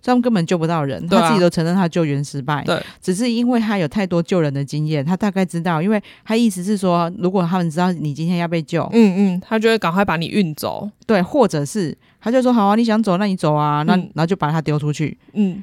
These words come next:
Speaker 1: 然后你在外面几天根本就没有人可以理你，你在外面可能会被毒打什么的时候，
Speaker 2: 对。
Speaker 1: 你就会回来求着说要回来。
Speaker 2: 对，而且因为你也没有护照，
Speaker 1: 对。
Speaker 2: 他还把你护照扣住。
Speaker 1: 对，对，对，然后他就想说，那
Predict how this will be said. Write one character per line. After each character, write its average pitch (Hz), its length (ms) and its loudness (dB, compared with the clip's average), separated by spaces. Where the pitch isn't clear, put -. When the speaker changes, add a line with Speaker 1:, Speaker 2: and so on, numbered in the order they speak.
Speaker 1:
然 170 140 2
后 208 80 6
你 180 140 0
在 214 120 2
外 220 120 4
面 214 140 2
几 156 140 -4
天 180 180 0
根 180 100 -2
本 160 80 -2
就 160 80 0
没 185 120 2
有 165 60 2
人 151 180 0
可 170 80 2
以 - 20 4
理 156 200 -2
你， 151 100 -2
你 151 40 -4
在 202 80 2
外 220 100 4
面 208 120 2
可 185 140 0
能 147 100 0
会 165 100 4
被 180 120 2
毒 151 240 -2
打 147 180 -2
什 143 140 -4
么 143 80 -2
的 143 60 -2
时 156 100 -4
候， 185 80 4
Speaker 2:
对。 220 80 6
Speaker 1:
你 202 60 2
就 196 80 4
会 196 60 4
回 170 200 2
来 156 120 0
求 151 200 -4
着 156 120 0
说 160 80 -2
要 160 140 0
回 139 220 -4
来。 143 240 -6
Speaker 2:
对， 175 380 0
而 226 80 -2
且 240 120 2
因 277 100 -2
为 311 60 0
你 269 120 2
也 202 60 4
没 202 120 2
有 170 80 2
护 190 200 2
照， 160 300 0
Speaker 1:
对。 180 100 4
Speaker 2:
他 285 100 6
还 277 60 4
把 185 140 0
你 196 120 2
护 214 180 0
照 185 180 0
扣 175 280 2
住。 190 200 2
Speaker 1:
对， - 0 -
对， 185 160 2
对， 170 260 0
然 160 120 -2
后 202 260 2
他 202 100 -2
就 196 160 2
想 - 520 -6
说， 165 220 0
那 175 180 -2